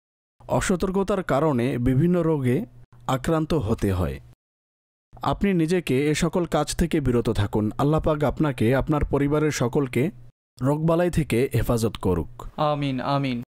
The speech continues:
Speaker 2: দর্শক, অনুষ্ঠানের শেষ সময়, আলহামদুলিল্লাহ, আজ প্রশ্ন হয়েছে, উত্তরও হয়েছে। আল্লাহ পাক আমাদের আজকের অনুষ্ঠানকে নিজ দরবারে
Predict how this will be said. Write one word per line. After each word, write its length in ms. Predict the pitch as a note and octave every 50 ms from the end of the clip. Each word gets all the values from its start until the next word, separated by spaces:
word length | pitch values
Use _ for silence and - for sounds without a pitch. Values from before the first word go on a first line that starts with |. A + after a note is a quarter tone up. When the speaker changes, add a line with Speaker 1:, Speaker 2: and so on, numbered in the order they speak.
| _ _ _ _ _ _ _ _ -
Speaker 2:
দর্শক, 440 | D3+ C#3 D#3+ E3 F3 - - A#3 A#3 -
অনুষ্ঠানের 500 | - G3 F#3 G#3+ G#3 - - A3 A3 A#3
শেষ 280 | G#3+ - - F3+ F3+ F3+
সময়, 320 | - - F#3 E3 D#3+ D#3+ - -
আলহামদুলিল্লাহ, 880 | E3+ E3 E3 D#3+ - G#3 G#3+ A3 G#3+ G#3 F#3 F3 E3+ E3 E3 - - -
আজ 260 | D3+ D3+ F3+ F3+ - - -
প্রশ্ন 340 | - F#3+ F3+ E3 - - G#3
হয়েছে, 460 | G3+ D#3+ F3 F3 E3+ E3 - - F#3 F3+ -
উত্তরও 440 | F3+ E3+ E3 - - A#3+ A3+ A#3
হয়েছে। 460 | G#3 E3 E3+ E3 D3+ - - D3+ D3 -
আল্লাহ 280 | - D#3 E3 F#3 G3+ G#3 G3+ -
পাক 320 | E3+ E3 F3 F#3+ F#3 -
আমাদের 420 | - D#3 D#3 E3 F3+ F3+ G3 G3+ -
আজকের 400 | - E3 D#3+ - - - G3+ -
অনুষ্ঠানকে 640 | F3 E3 F3 G3+ - - - F#3+ F3+ E3+ - D#3
নিজ 320 | C#3+ D3 D#3 F3+ F3+ D#3+ D#3
দরবারে 340 | E3+ D#3+ D#3+ E3 F3 F3